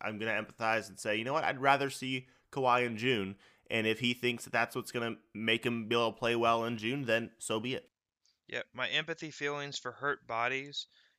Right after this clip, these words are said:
Speaker 2: is, um, is stronger than my empathy feelings for, um, not getting to see your favorite player the one time he comes to town.
Speaker 1: Have a
Speaker 2: And that's that.
Speaker 1: ha-, have a less good, l-, um, less injured favorite player.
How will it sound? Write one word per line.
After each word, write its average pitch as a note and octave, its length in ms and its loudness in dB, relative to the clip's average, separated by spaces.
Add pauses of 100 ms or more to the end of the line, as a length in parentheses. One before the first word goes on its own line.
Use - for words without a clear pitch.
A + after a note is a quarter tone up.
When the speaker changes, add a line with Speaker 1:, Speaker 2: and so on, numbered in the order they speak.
(100)
Speaker 2:
is, A#2+ 260 -4
um, A#2 380 -4 (460)
is A#2+ 120 -6
stronger C3 540 0
than C3 140 -4
my A#2+ 140 0
empathy B2 360 -4
feelings A#2+ 540 -6
for, A#2 220 -8 (260)
um, G#2+ 400 -8 (100)
not B2+ 200 -2
getting A#2+ 220 -4
to A#2 80 -8
see - 180 -6
your A#2 140 -6
favorite A#2 380 -4
player A2 300 -2
the G#2+ 80 -6
one G#2+ 200 -10
time A2 260 -10
he G#2+ 80 -12
comes G#2 260 -12
to G2 60 -18
town. F2 260 -8 (720)
Speaker 1:
Have C#3+ 200 2
a C#3 200 -2 (100)
Speaker 2:
And F#3 100 2
that's B3 200 8
that. C4 260 10
Speaker 1:
ha-, G3+ 140 4
have A3+ 180 6
a A3 60 4
less F#3+ 260 2
good, D#3+ 420 0
l-, C3+ 200 -2
um, C#3+ 420 2
less C#3 440 -2
injured C#3 400 -2
favorite B2+ 240 -2
player. G#2+ 340 2